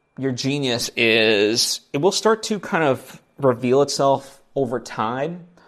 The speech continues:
You know, it's the thing, like, for me, problem solving is so second nature that, that it fe-, feels so effortless and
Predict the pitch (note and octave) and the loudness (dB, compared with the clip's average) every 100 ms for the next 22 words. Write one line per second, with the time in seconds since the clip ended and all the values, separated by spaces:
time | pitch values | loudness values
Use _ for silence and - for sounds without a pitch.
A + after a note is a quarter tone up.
0 | _ _ _ _ _ _ A2+ A#2 A#2+ A2+ | _ _ _ _ _ _ -4 -2 -4 -6
1 | - _ _ - C3 - - - C#3 - | -12 _ _ -8 -6 -6 -8 -8 -12 -10
2 | D3 D3 C#3+ D3 - B2+ B2+ C3+ D3 E3 | -4 -4 -2 -6 -2 -4 -2 -8 -4 -6
3 | - C3+ C#3 C#3 C3 C3 A2+ - - C3 | 0 0 0 0 0 0 -4 -8 -2 0
4 | C3 - C3 C3 A2+ A2+ A2+ A2+ - - | 0 -2 -4 -4 -10 -8 -10 -10 -10 -12
5 | - _ _ _ _ _ _ _ _ _ | -14 _ _ _ _ _ _ _ _ _
6 | _ _ - B2 B2 A#2+ A#2 A#2 - - | _ _ -18 -8 -2 0 0 -2 -12 -14
7 | _ _ _ _ _ _ _ _ _ _ | _ _ _ _ _ _ _ _ _ _
8 | _ _ _ _ B2+ - _ B2 B2 C3+ | _ _ _ _ -18 -18 _ -18 -2 0
9 | A#2 - - - D3+ - C#3 - D3+ D#3+ | 0 -8 -10 -8 -8 -10 -16 -4 0 0
10 | - D3 - B2+ - B2+ C3 B2+ - - | 2 2 2 -2 -2 -2 0 -2 -6 -12
11 | - A#2 A#2 A2 A2+ A2 | -12 -8 -8 -8 -10 -14